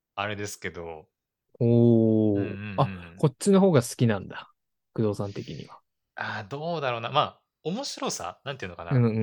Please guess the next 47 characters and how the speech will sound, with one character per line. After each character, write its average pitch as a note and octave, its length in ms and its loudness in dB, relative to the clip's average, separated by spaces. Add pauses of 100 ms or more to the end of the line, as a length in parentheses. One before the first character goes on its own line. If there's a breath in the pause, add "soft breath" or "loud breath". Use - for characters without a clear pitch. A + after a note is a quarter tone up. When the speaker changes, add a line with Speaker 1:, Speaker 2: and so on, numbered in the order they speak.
(140)
Speaker 2:
ん。 - 20 -6
Speaker 1:
う G#2+ 40 -6
ー G#2 460 -8
ん F#2+ 80 -20
と、 F#2+ 380 -12 (160)
毎 D#3+ 200 -6
週 F#3+ 260 -6
見 E3+ 120 -6
た G3 140 -2
い F#3 100 -2
と B2 140 -2
思 A2+ 160 -4
わ C3 80 0
せ C3+ 140 -6
る A2+ 140 -4
ワ G#2+ 100 -4
ク - 120 -10
ワ D#3 100 0
ク - 120 -10
感 C3 220 0
は G2+ 220 0
こ G#2+ 100 -14
っ - 40 -16
ち - 100 -20
の A2+ 100 -10
方 A#2 120 -8
が F2+ 100 -2
あ F2+ 60 -4
る F#2+ 100 -10
ん F2 40 -14
じ E2+ 100 -14
ゃ E2 40 -14
な E2+ 100 -10
い E2+ 60 -14
か F#2 80 -14
な F2 100 -14
っ - 80 -20 (100)
て。 - 100 -14
Speaker 2:
あ、 - 160 -10 (120)
そ A#2+ 480 2
う - 20 -2
な G#2 260 -4
ん - 60 -14
す - 180 -18
ね。 A2+ 480 -2
Speaker 1:
う A2+ 40 0
ん。 F#2+ 600 -8